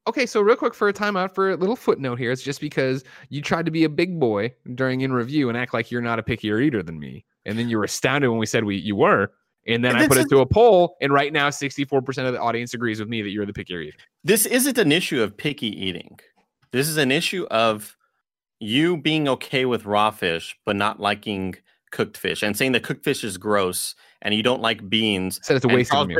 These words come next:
Speaker 2: Charles Jacobson makes a great point. He doesn't like beans or weird things with textures, yet he loves oysters. There's a lot of, like, inconsistency here.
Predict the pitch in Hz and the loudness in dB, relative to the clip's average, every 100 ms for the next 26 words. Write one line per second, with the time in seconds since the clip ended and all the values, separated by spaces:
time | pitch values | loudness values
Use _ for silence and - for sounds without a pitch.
0 | - - 156 131 143 143 139 113 113 113 | -4 0 2 2 0 0 0 0 -2 -2
1 | 104 101 127 113 90 _ _ - 131 143 | -2 -2 -4 -6 -6 _ _ -4 0 0
2 | 151 131 104 110 - 143 135 139 127 120 | 2 0 -2 -10 -10 -2 0 0 0 -2
3 | 107 123 123 127 101 101 131 - - 104 | -2 -2 -2 -4 -6 -4 -4 -4 -4 -4
4 | 101 110 120 107 110 98 98 - - 87 | -2 -2 -2 -2 -2 -2 -2 -2 -4 -6
5 | 85 127 160 180 196 165 139 123 104 - | -4 -4 0 4 4 4 2 0 0 -4
6 | 131 - 113 127 113 101 101 87 87 62 | -6 -4 -8 -6 -6 -8 -8 -10 -10 -12